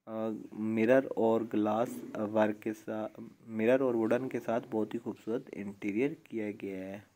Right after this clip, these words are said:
बहुत ही खूबसूरत सीलिंग डिज़ाइन दिया गया है। इसका अटैच बाथ है, सामने वेंटी आ जाती है, साथ कमोड और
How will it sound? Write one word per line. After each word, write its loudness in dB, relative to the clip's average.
बहुत -4
ही -2
खूबसूरत -4
सीलिंग -2
डिज़ाइन 0
दिया 2
गया 0
है। -4
इसका -6
अटैच 0
बाथ 2
है, 0
सामने -4
वेंटी 0
आ 2
जाती 0
है, -6
साथ -6
कमोड -2
और -4